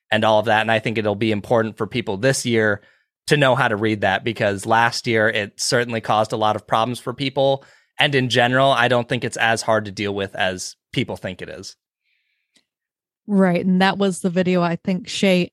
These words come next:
Speaker 2: Underwood mentioned when I interviewed him here recently.
Speaker 1: Oh, yeah, it was. That's right.
Speaker 2: All right. Well, so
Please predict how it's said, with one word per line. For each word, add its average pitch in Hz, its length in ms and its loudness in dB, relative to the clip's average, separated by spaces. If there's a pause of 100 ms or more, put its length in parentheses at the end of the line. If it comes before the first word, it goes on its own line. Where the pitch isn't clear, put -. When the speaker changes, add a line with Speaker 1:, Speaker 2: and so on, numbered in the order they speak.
Speaker 2:
Underwood 175 520 2
mentioned 170 580 0
when 170 120 0
I 165 140 0
interviewed 170 500 0
him 262 260 0
here 185 200 2
recently. 160 720 -4 (920)
Speaker 1:
Oh, 196 260 4
yeah, 165 280 4
it 127 80 0
was. 131 340 2
That's 127 220 -2
right. 139 240 0 (1700)
Speaker 2:
All 202 160 4
right. 175 200 2
Well, 202 160 2
so 247 360 2